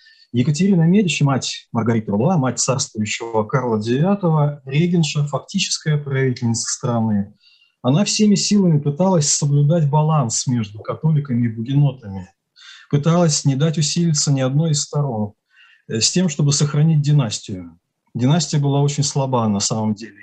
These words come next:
Её сыновья эм, к с-, к сожалению, были больны. Она всех их заразила туберкулёзом,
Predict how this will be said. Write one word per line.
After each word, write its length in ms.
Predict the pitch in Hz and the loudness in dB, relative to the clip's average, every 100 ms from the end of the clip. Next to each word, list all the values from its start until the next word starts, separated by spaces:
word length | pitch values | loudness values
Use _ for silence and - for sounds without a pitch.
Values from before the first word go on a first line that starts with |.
| - | -12
Её 220 | 127 147 | -4 -2
сыновья 640 | 143 131 123 120 165 190 196 _ _ _ _ - | -2 -4 -6 -2 -2 -2 -4 _ _ _ _ -4
эм, 540 | 113 107 110 107 107 | 0 2 2 0 0
к 40 | 107 | -2
с-, 180 | 147 147 | -4 -4
к 100 | - | -6
сожалению, 500 | 123 127 156 160 120 | -2 0 2 2 2
были 220 | 143 143 | 2 2
больны. 500 | 143 147 165 151 110 | 2 2 2 0 -2
Она 180 | 117 120 | -2 -2
всех 320 | - 196 190 | -2 -2 0
их 100 | 170 | 0
заразила 560 | 113 123 120 123 151 147 | 0 0 0 2 0 2
туберкулёзом, 840 | 143 147 - 175 156 123 104 90 | 0 0 0 -2 -2 -2 -6 -10